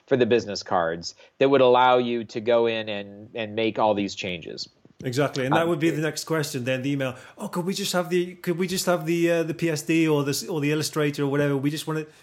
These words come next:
Speaker 2: Well, yeah, you can, but it'll cost you. <laughs>
Speaker 1: Sure, and that's the other thing, right? I like how you say it, because of course you could buy that, but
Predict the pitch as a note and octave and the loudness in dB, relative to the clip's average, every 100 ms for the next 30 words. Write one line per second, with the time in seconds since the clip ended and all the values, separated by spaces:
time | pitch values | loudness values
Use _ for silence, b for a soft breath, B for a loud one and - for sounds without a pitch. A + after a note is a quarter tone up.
0 | b b b _ _ - D#3 F3 F#3+ F3 | b b b _ _ -8 -4 -2 0 -2
1 | E3+ F3+ F3+ D#3 C#3+ C3 B2 E3 - D3 | -2 -4 -4 -6 -6 -6 -4 -4 -4 -8
2 | - D#3 - D#3 - - _ _ B B | -6 -8 -8 -10 -10 -12 _ _ B B
3 | B - D4+ B3 D#3 D#3+ E3+ - D#3+ F3+ | B 2 6 6 6 2 0 2 6 6
4 | G3 - G#2+ F2+ A#2 C#3+ F3 C#3+ C#3+ D#3 | 4 -2 -4 0 0 2 2 2 6 4
5 | D#3 D3+ C3 B2+ G#3+ F#3+ G#2+ - - C#3+ | 4 -2 -2 -4 -2 -2 -2 -6 0 0
6 | A#2 b b b C#3+ - D#4+ D4+ C#3+ A2+ | 0 b b b -8 -4 -4 -4 -6 -8
7 | - E4+ C#4 B2+ G#2+ G2 F#2 F#2 C3 - | 2 4 4 2 2 0 -2 0 -2 -4
8 | b b _ B2+ A2 B2+ - | b b _ 2 4 4 -2